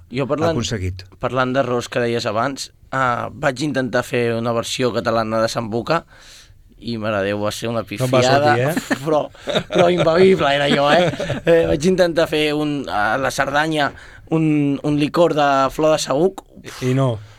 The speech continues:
Speaker 1: Eh, imbebible, no lo següent. No, no,
Speaker 3: <laughs> Bueno,
Speaker 1: no, no.
Speaker 3: assaig
Speaker 1: Ho
Speaker 3: i
Speaker 1: va-,
Speaker 3: prova.
Speaker 1: ho vaig haver de tirar tot per la higuera perquè
Speaker 3: A vegades hi ha
Speaker 1: era
Speaker 3: camins que al final estan
Speaker 1: No,
Speaker 3: tancats.
Speaker 1: no,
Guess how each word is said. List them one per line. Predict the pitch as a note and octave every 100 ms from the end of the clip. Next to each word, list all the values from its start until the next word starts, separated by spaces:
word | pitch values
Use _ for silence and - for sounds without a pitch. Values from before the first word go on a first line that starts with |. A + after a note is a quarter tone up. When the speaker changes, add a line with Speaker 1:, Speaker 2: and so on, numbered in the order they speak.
| -
Speaker 1:
Eh, | D3+ D#3 B2+ - C#3+
imbebible, | C#3+ C3+ C#3+ D#3 E3
no | D#3 D#3
lo | D#3
següent. | - A2+ A2 - - - - - - - -
No, |
no, | F3 D#3
Speaker 3:
<laughs> | D3+
Bueno, | D3 D3+
Speaker 1:
no, |
no. | D3 - A#2+
Speaker 3:
assaig | D3 D#3+
Speaker 1:
Ho |
Speaker 3:
i |
Speaker 1:
va-, | E3+
Speaker 3:
prova. | D3+ F#3 D#3 C3+
Speaker 1:
ho | E3+
vaig | E3+ D#3+
haver | F#3+
de | E3+
tirar | E3+
tot | E3 E3
per | F3 D#3
la |
higuera | D3+ D#3+ F3+ E3
perquè | D#3+ C#3 C#3+ C#3 C3 -
Speaker 3:
A | B2
vegades | A#2 A#2+ C3 D#3+
hi |
ha | D#3+
Speaker 1:
era | E3+ E3+
Speaker 3:
camins | D#3+ D3+
que | -
al | D3+ C#3 C3 A#2+
final | - C3 C#3
estan | C#3+
Speaker 1:
No, | C3
Speaker 3:
tancats. | A#2+ D#3+ F3+
Speaker 1:
no, | F3+